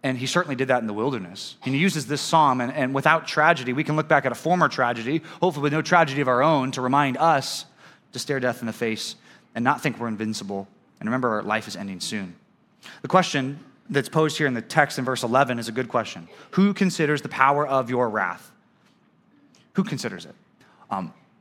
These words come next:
I want you to consider it, and if you're a Christian, you probably have already considered it. There was a time where you were convicted of your sin, you were struck down by the law, so to speak. You understood that you did not measure up to God's standard, and you thought about God's wrath.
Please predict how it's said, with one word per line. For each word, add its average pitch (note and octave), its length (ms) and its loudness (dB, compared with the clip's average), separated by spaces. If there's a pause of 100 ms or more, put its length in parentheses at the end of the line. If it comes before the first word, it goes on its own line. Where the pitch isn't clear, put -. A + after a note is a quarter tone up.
(840)
I C#3 80 0
want E3 200 4
you D#3+ 100 0
to D3 60 2
consider A2+ 440 -2
it, D#3 200 -2
and C#3 120 0
if C3 120 -2
you're E3+ 100 4
a D3+ 60 0
Christian, G#3+ 340 2
you D#3 80 0
probably D#3+ 320 6
have D3 80 6
already F3 320 6
considered G#2+ 460 -4
it. F2 100 -12 (280)
There E3 80 4
was D#3+ 120 2
a D3 40 2
time F3+ 340 4
where E3 100 2
you D#3 160 0
were B2+ 220 2 (200)
convicted E3+ 520 2
of E3+ 100 -2
your D#3 120 -2
sin, C3+ 400 -4 (400)
you D#3 80 -2
were C#3+ 80 0
struck E3+ 360 0
down E3+ 280 4
by E3+ 120 6
the F3 60 4
law, C#3 300 6
so C3 160 -6
to B2+ 60 -6
speak. - 380 -8 (240)
You D3 120 2
understood F3 340 4
that D3+ 120 -2
you D3+ 180 -2
did D3 140 0
not D#3 280 6
measure E3 260 4
up E3+ 100 2
to D#3+ 80 -6
God's D#3 260 6
standard, C3 320 0
and C3+ 180 -2
you B2 100 0
thought F#3+ 440 6
about E3+ 200 8
God's C#3+ 240 8
wrath. A2+ 260 2